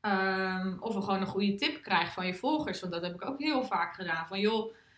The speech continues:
eh, dan vraag ik mijn volgers, wie weet een, eh, mooi bloemenveld. En voor de gouden tip, eh, is er een gratis fotoshoot. Nou ja, zo heb ik ook dingen kunnen vinden. Weet je, en dat zijn dingen die iedereen kan doen.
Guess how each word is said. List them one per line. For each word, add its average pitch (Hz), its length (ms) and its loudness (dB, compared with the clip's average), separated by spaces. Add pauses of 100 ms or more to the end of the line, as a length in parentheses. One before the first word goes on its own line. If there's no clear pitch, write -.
(240)
eh, 196 420 6
dan 202 100 4
vraag 214 260 6
ik 202 60 0
mijn 196 140 4
volgers, 214 460 -2
wie 220 220 0
weet 196 320 4
een, 196 200 0
eh, 190 200 2
mooi 190 160 4
bloemenveld. 196 960 -2
En 202 460 0
voor 208 140 -2
de 196 80 2
gouden 202 360 6
tip, 240 380 0
eh, 185 460 0
is 185 180 -4
er 190 60 -2
een 175 60 -4
gratis - 400 2
fotoshoot. 196 680 -6 (640)
Nou 233 160 4
ja, 185 140 6
zo 196 300 4
heb 185 160 0
ik 180 80 -6
ook 262 240 2
dingen 226 360 2
kunnen 202 280 2
vinden. 180 460 -4 (320)
Weet 208 140 -2
je, 247 60 2
en 240 120 0
dat 254 160 6
zijn 262 180 4
dingen 277 240 6
die 240 140 2
iedereen 285 460 4
kan 185 240 2
doen. 160 320 -10